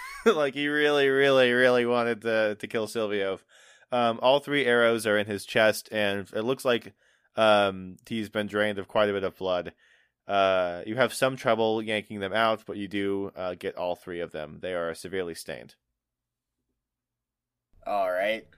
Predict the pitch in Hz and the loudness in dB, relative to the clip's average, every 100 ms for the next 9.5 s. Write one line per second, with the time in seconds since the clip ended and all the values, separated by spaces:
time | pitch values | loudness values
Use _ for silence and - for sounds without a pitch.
0 | _ 98 95 92 87 101 113 131 123 120 | _ -8 -4 -6 -6 -4 -4 -4 -8 -6
1 | 120 113 104 95 - - 110 - 98 - | -6 -2 -2 -4 -6 -10 -10 -10 -18 -10
2 | 104 92 98 98 95 98 90 90 80 - | -8 -4 -2 -2 -4 -4 -6 -6 -16 -10
3 | 110 101 101 98 95 87 87 87 82 82 | -8 -4 -4 -4 -6 -6 -4 -4 -4 -6
4 | 80 76 - 87 92 87 - 98 - 104 | -12 -20 -20 -20 -18 -18 -16 -10 -6 -6
5 | 101 107 92 92 - _ 87 92 90 92 | -4 -6 -2 -4 -4 _ -20 -6 -4 -4
6 | 87 87 87 87 - 87 92 90 90 92 | -6 -4 -4 -6 -14 -16 -6 -4 -4 -8
7 | 92 87 87 - 85 85 90 80 85 - | -16 -16 -12 -12 -8 -8 -8 -8 -10 -10
8 | 78 82 82 82 82 78 _ 82 82 - | -10 -10 -10 -14 -20 -20 _ -20 -20 -12
9 | 87 85 92 92 98 | -10 -6 -6 -6 -8